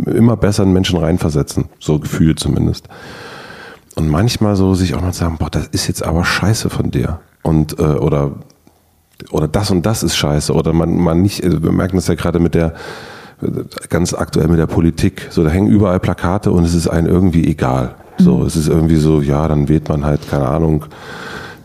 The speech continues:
Speaker 1: den, der jetzt am schönsten ist, oder Grün ist, der hört sich ja ganz gut an, ja, aber, aber irgendwie ist es mir auch wurscht. Und sich dann irgendwie auch zu, also Position zu beziehen und zu sagen, so, „Nee, das ist jetzt aber scheiße, dass mir das so egal ist.“ Und, äh, oder der,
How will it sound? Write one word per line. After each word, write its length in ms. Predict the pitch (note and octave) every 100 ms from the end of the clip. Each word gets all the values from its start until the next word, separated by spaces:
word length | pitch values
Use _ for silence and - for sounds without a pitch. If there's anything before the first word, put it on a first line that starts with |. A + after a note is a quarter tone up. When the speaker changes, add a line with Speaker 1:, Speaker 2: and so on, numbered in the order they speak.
| -
Speaker 1:
den, 140 | D#2+
der 120 | D#2+
jetzt 120 | D#2 D#2
am 100 | D2
schönsten 400 | - G2 - E2+
ist, 220 | F2 -
oder 340 | D2+ D#2 D#2
Grün 680 | D2+ D2+ - - F2 G2 F#2
ist, 120 | D#2
der 80 | E2+
hört 120 | E2
sich 80 | -
ja 60 | E2
ganz 220 | D#2+ D#2+
gut 220 | - - D#2+
an, 200 | D#2 D#2+
ja, 120 | D2+
aber, 220 | E2+ D2+
aber 160 | C#2 D2+
irgendwie 300 | D2+ D2+ D#2
ist 80 | D2
es 80 | D#2+
mir 100 | D2
auch 100 | C2
wurscht. 300 | D2 D2+ - - - - - -
Und 120 | D#2+
sich 140 | E2 E2
dann 160 | F#2+
irgendwie 240 | E2+ E2+ E2
auch 100 | D#2+
zu, 240 | - E2
also 160 | - D#2+
Position 680 | - F2+ E2+ D#2 - G#2 A#2+
zu 160 | F2+
beziehen 440 | D#2 - D2+ C#2+ C#2+
und 100 | D#2
zu 60 | D#2
sagen, 320 | D2 D2+ D2+
so, 80 | D#2
„Nee, 140 | F#2+
das 140 | G2+ F2
ist 60 |
jetzt 140 | F#2+ E2+
aber 180 | E2
scheiße, 440 | E2+ - A2 C#3+ A2+
dass 160 | E2+
mir 100 | D2
das 160 | C#2+ -
so 80 | -
egal 400 | C#2+ - - C#2
ist.“ 240 | - -
Und, 400 | - D#2 D#2 D2+ -
äh, 160 | D#2
oder 200 | D2+ D#2
der, 240 | D2+ D#2